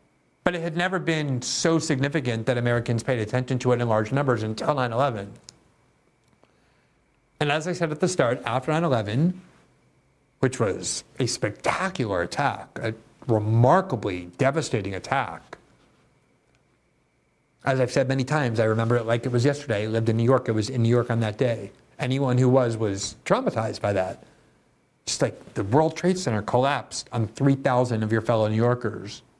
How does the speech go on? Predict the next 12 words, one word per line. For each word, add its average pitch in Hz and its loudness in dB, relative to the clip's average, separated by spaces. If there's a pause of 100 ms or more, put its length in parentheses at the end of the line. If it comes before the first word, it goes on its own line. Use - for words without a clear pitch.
and 131 0
they 98 -4
died 117 -2
instantly. 101 -2 (600)
People 156 0
were 139 4
jumping 139 -2
from 127 0
buildings 113 -2 (1300)
to - 2
their 143 2
death 135 0